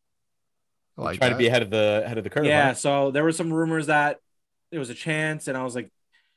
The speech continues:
Speaker 3: once, I feel like once American fans got to know him and, you know, got more, I guess, in tune with who he is, and I feel like he would be a big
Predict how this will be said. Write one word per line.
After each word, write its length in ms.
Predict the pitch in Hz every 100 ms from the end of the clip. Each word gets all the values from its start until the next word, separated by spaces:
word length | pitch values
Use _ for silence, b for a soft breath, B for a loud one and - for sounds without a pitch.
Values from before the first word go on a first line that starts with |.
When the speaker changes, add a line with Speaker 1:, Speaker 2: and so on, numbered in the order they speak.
| _ _ _
Speaker 3:
once, 320 | 120 147 151 151
I 60 |
feel 140 | 147 165
like 100 | 156
once 260 | 139 143
American 400 | 139 139 139 139
fans 600 | 123 139 131 131 127 - - _ _ _ _ _ _ _
got 180 | 143 139
to 60 | 131
know 220 | 127 131
him 320 | 143 143 147
and, 600 | 120 113 113 113 113 117
you 80 | -
know, 200 | 127 113
got 240 | 117 135 135
more, 680 | 123 123 123 120 117 113 101
I 60 |
guess, 480 | 120 120 - - -
in 200 | 156 127
tune 320 | - 135 131
with 200 | 123 120 - - -
who 260 | 131 135 123
he 180 | 123 127
is, 360 | 127 131 117
and 280 | 107 101 98 b b
I 100 | 123
feel 140 | - 143
like 120 | 135
he 100 | 143
would 140 | 139
be 80 | 123
a 80 | 117
big 480 | 98 127 123 113